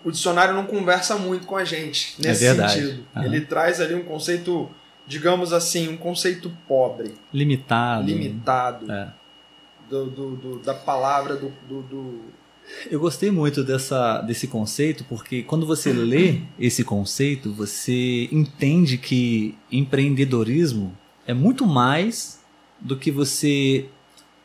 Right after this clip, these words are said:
Speaker 2: trabalhar por conta própria.
Speaker 1: Sim.
Speaker 2: Ou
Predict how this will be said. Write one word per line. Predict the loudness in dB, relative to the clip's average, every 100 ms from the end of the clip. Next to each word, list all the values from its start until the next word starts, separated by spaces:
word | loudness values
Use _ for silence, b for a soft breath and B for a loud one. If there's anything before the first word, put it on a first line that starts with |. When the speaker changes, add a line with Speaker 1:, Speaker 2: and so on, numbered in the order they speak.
| 0
Speaker 2:
trabalhar | 2 4 4 4 2 2
por | -2
conta | 0 0 0 -2
própria. | 2 2 2 -2 -4 -4
Speaker 1:
Sim. | -4 -6 -10 -16 0
Speaker 2:
Ou | 2 2 0